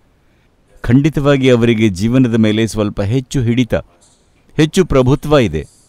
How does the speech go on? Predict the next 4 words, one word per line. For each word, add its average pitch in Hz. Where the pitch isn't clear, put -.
ಅಲ್ವಾ? 117
ಯಾರಾದರೂ 202
ಅಪಘಾತದಲ್ಲಿ 170
ಸಾಯೋದು 120